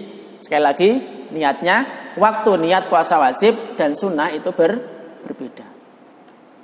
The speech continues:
Kemudian rukun puasa yang kedua adalah imsak.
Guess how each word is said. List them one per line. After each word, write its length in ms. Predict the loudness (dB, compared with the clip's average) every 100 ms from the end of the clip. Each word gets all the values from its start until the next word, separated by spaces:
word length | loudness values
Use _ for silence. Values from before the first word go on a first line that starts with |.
| -20 -20 -20 -20 -20 -20 -20 -20 -20 -20 -10
Kemudian 320 | -2 4 4 6
rukun 560 | 4 4 4 2 -2 -8 -14 -16 -16 -18 -8 2
puasa 480 | 4 4 4 4
yang 240 | 6 4 2
kedua 480 | 2 2 4 4 2
adalah 560 | 2 4 4 4 2
imsak. 480 | 0 0 -2 -4